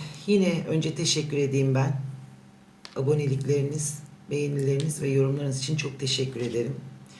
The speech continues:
Beni merak edip ilgilenip soran herkese de ayrıca çok teşekkür ederim. Sağ olun.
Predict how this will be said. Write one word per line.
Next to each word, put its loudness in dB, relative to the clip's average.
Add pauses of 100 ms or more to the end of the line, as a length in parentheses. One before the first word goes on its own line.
(260)
Beni 0
merak 0
edip -4
ilgilenip -2 (440)
soran -2 (460)
herkese -2
de -4
ayrıca -4
çok -10
teşekkür -6
ederim. -6
Sağ -2
olun. -6